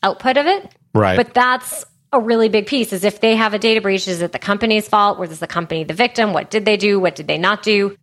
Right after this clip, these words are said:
Speaker 1: And as the new laws keep coming, it's a s-, significant argument of how much class action lawsuit, basically an individual private right of action, would someone have.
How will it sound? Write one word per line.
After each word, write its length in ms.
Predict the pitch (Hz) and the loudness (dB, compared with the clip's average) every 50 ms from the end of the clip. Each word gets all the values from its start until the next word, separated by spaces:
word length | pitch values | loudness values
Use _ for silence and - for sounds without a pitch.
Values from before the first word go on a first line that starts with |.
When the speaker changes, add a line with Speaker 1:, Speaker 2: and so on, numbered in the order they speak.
| _ | _
Speaker 1:
And 180 | - 208 202 196 | -2 0 2 2
as 180 | 196 202 202 190 | 2 0 0 0
the 120 | 196 214 | 0 2
new 220 | 214 214 220 220 | 4 4 4 4
laws 320 | 208 208 196 190 196 196 - | 4 4 4 4 2 0 -2
keep 200 | - 214 202 - | -4 -4 -4 -4
coming, 480 | - 226 294 262 220 196 190 185 185 180 _ _ _ | -2 -2 -2 0 0 0 0 -2 -4 -8 _ _ _
it's 160 | - 190 - | -12 -4 -2
a 60 | 196 | -2
s-, 260 | 185 - - - - - | -2 -2 -6 -12 -18 -20
significant 720 | - - - 220 190 190 226 240 233 240 226 - 208 190 - | -20 -6 -6 -4 0 2 0 2 0 0 0 0 -2 0 2
argument 560 | - 190 185 175 185 170 160 151 151 147 - - | 0 0 2 0 0 0 0 -2 -2 -4 -4 -2
of 440 | 185 180 170 170 165 156 - - - _ _ _ _ | 0 2 2 2 -2 -4 -10 -16 -20 _ _ _ _
how 220 | _ - - 202 196 | _ -6 -4 -2 0
much 400 | 190 185 180 - - - - - _ _ _ _ _ | 0 0 0 -2 -4 -8 -12 -14 _ _ _ _ _
class 300 | - - 185 180 175 - | -2 -2 0 0 0 0
action 320 | 190 - - - 190 175 | -2 -2 -2 -4 -4 0
lawsuit, 440 | 170 170 170 165 - - 170 160 - | 2 2 2 0 0 -4 -6 -6 -4
basically 680 | - 165 165 160 - - 170 - 175 170 165 160 160 - | -4 -4 -4 -2 -4 -6 -6 -2 -2 0 0 -2 -2 -4
an 100 | - 180 | -2 0
individual 520 | 180 180 175 180 170 175 175 175 180 165 156 | 2 2 2 2 2 2 2 2 2 0 0
private 340 | - - 190 185 170 185 | -2 -2 -2 -2 -2 0
right 180 | - 180 170 165 | 2 2 2 2
of 60 | 165 | 2
action, 500 | 160 160 156 - - - 170 151 - - - _ _ _ | 0 0 0 -2 -4 -4 -4 -4 -4 -8 -14 _ _ _
would 120 | - 175 156 | -8 -6 -6
someone 260 | - 151 131 - - | -6 -8 -8 -8 -8
have. 280 | 151 131 - - - | -8 -8 -8 -8 -12